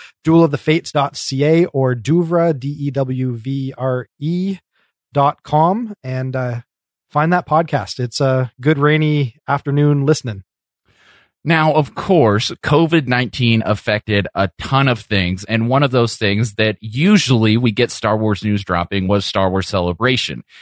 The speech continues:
Speaker 1: Right.
Speaker 2: that has been canceled for this year, and of course, we're going to hopefully get it,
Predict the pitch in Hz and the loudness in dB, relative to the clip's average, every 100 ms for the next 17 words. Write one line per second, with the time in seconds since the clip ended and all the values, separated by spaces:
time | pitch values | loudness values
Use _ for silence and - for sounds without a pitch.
0 | 120 104 104 101 107 95 98 95 92 90 | -12 -4 -2 0 -2 -4 -2 -2 -2 -4
1 | 110 92 95 87 - 90 87 - 85 82 | -2 -2 -2 -6 -4 -2 -2 -4 -2 -2
2 | 80 80 85 78 - 80 76 87 82 80 | -2 -6 -6 -6 -6 -8 -8 -6 -6 -6
3 | 71 85 104 165 - 127 98 113 147 - | -8 -6 -2 -2 0 -4 -2 -2 -2 -4